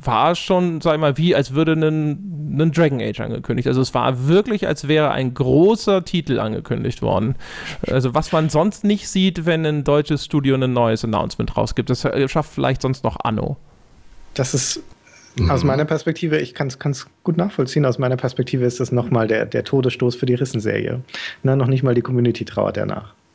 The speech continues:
Speaker 1: <laughs> Ja.
Speaker 3: <laughs> Das ist natürlich, wobei ich guck jetzt gerade selber, weil ich, äh, äh, hat's nicht auf gamestar punkt de die, die Ankündigung gelesen,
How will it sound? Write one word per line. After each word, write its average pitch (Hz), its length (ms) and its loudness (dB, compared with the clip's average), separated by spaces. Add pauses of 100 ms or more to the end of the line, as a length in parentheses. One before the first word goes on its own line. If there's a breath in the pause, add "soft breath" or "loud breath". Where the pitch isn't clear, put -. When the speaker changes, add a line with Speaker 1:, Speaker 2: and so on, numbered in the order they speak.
(220)
Speaker 1:
<laughs> 180 440 2 (100)
Ja. 135 140 -6 (420)
Speaker 3:
<laughs> 180 400 -2
Das 101 200 -2
ist 101 140 -6
natürlich, 98 420 0 (180 loud breath)
wobei 123 220 0
ich 123 100 -4
guck 185 180 -2
jetzt 175 140 -2
gerade 110 240 -2
selber, 127 400 0
weil 104 120 -2
ich, - 220 -10
äh, 98 460 0
äh, - 80 -2
hat's 98 180 -4
nicht 98 120 -2
auf 90 80 -4
gamestar 98 320 -2
punkt - 140 -2
de 120 80 2
die, 67 160 -4
die - 180 -2
Ankündigung 87 460 0
gelesen, 82 380 0